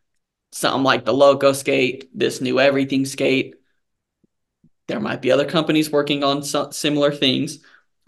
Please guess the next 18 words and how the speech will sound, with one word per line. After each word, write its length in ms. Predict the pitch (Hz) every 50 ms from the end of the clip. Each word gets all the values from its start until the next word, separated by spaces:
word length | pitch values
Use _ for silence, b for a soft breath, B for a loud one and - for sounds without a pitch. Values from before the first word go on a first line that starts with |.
| _
I 140 | - - 127
think 260 | 123 - 135 135 131
we're 140 | 135 139 135
just 260 | 123 135 117 - -
the 120 | - 131 131 - -
first 300 | - 135 131 131 - - -
to 60 | 143
the 100 | 123 127
market 580 | 120 120 123 123 131 127 - 147 143 143 143 -
out 220 | - - - 151 -
of 320 | 131 135 131 123 - - _ _ _ _ _ _ _ _ _ _ _ _ _ _ _ _ _ _ _ _ _ _ -
people 340 | - 135 135 135 127 127
realizing 680 | 131 131 131 127 127 123 127 123 123 120 131 135 127 113
that's 240 | 127 135 - - -
an 100 | 120 95
important 480 | 113 - - 127 123 - 82 - -
market. 480 | - 101 - - - - 73 - - - _ _ _ _ _ _ _ _ _ _ _ -
Um, 480 | 120 127 117 113 - 135 135 139 -